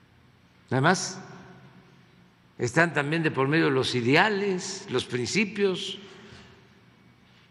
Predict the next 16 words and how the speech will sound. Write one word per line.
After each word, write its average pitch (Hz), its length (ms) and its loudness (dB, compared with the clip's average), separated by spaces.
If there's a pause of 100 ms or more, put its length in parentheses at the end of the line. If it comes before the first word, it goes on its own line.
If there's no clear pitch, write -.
(260)
¿Se - 160 2
va 156 120 6
a - 20 6
seguir 170 320 4
en 175 140 4
lo 156 100 2
mismo 175 400 4 (600)
de 127 140 4
antes? 190 640 0 (2500)
¿En 135 120 4
que 135 100 4
el 139 120 4
gobierno 147 1040 4
era 147 360 6
un 160 180 2
facilitador 135 1000 2